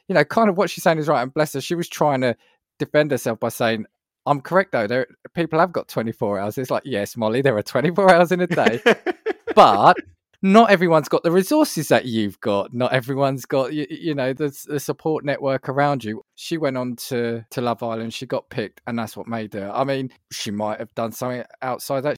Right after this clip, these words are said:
Speaker 1: Own the fact that you went on it, use it, and say, "Yeah, brilliant. That springboarded me." You know,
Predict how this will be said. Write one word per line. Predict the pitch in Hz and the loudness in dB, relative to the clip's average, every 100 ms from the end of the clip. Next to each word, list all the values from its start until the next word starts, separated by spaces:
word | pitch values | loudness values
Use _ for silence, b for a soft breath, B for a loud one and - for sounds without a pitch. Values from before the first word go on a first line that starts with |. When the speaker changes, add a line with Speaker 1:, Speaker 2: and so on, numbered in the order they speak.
| - | -2
Speaker 1:
Own | 180 240 | 0 2
the | 208 | 2
fact | - 180 - | 0 -2 -4
that | 151 | -6
you | 170 | -4
went | 202 240 | -4 -2
on | 175 | -4
it, | 113 | -4
use | 185 262 208 | -6 -6 -6
it, | |
and | 156 | -8
say, | 156 190 | -6 -6
"Yeah, | 180 262 196 | -4 -4 -4
brilliant. | - 247 240 120 113 196 | -4 -6 -4 -6 -8 -6
That | 214 | -6
springboarded | 175 - 220 196 151 123 120 | -6 -8 -6 -4 -6 -6 -8
me." | 117 | -8
You | 131 151 | -6 -6
know, | 165 139 147 | -6 -8 -10